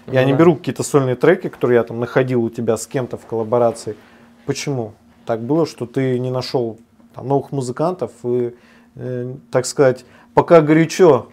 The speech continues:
Speaker 1: куй железо, пока горячо, ты этим не занимался?
Speaker 2: Ну, э, получилось так, что, ну, это ж тоже сложная история. Они переезжают в Москву, я переезжаю в Санкт-Петербург, я
Speaker 1: Ага.
Speaker 2: переезжаю с семьёй. А,
Speaker 1: Мгм.
Speaker 2: то есть я не один.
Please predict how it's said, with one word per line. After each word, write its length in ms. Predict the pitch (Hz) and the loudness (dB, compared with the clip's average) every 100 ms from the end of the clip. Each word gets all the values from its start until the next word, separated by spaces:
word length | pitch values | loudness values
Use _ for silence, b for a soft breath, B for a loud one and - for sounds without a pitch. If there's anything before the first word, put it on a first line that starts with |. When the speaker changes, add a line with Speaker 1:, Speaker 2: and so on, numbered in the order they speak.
| - - | -20 -6
Speaker 1:
куй 140 | 143 | -4
железо, 340 | 127 139 151 135 | 0 2 2 0
пока 280 | - 139 | -4 -2
горячо, 420 | 131 131 139 - 123 | -2 -2 -4 -4 -2
ты 140 | 156 | -2
этим 180 | 156 151 | -2 -4
не 80 | 143 | -2
занимался? 500 | 143 147 143 123 151 | -2 -2 0 0 4
Speaker 2:
Ну, 1080 | 185 196 196 190 180 170 160 143 135 123 98 | 6 8 8 8 10 8 6 2 -6 -6 -4
э, 220 | 78 85 | -2 -2
получилось 420 | 135 156 196 208 | 0 2 4 4
так, 140 | 226 226 | 4 2
что, 200 | 175 160 | 2 0
ну, 220 | 131 139 | 0 -4
это 300 | 123 127 156 | -2 0 2
ж 40 | 139 | 0
тоже 280 | - 220 175 | 4 4 4
сложная 360 | 170 160 139 | 6 6 6
история. 460 | 127 147 127 120 117 | 2 4 4 4 2
Они 200 | 120 170 | 0 0
переезжают 560 | 170 147 147 127 151 127 | 0 0 0 2 0 0
в 40 | |
Москву, 520 | 131 120 120 123 117 131 | -6 -6 -2 0 0 -4
я 200 | 120 143 | -2 0
переезжаю 360 | 143 131 131 139 | 0 0 0 0
в 40 | |
Санкт-Петербург, 720 | 139 127 120 127 113 110 92 - | -2 -4 -4 -6 -6 -8 -12 -10
я 100 | 113 | -6
Speaker 1:
Ага. 80 | 123 | -4
Speaker 2:
переезжаю 340 | 123 113 135 | -4 0 0
с 60 | 123 | 0
семьёй. 540 | - 127 120 113 101 _ _ | -4 -2 -2 -4 -10 _ _
А, 480 | 113 110 110 110 110 | -18 -12 -10 -8 -10
Speaker 1:
Мгм. 80 | 110 | -10
Speaker 2:
то 80 | 127 | -10
есть 200 | 110 - | -10 -4
я 180 | 131 131 | -2 0
не 160 | 127 | 2
один. 420 | 127 113 113 98 | 2 2 0 -2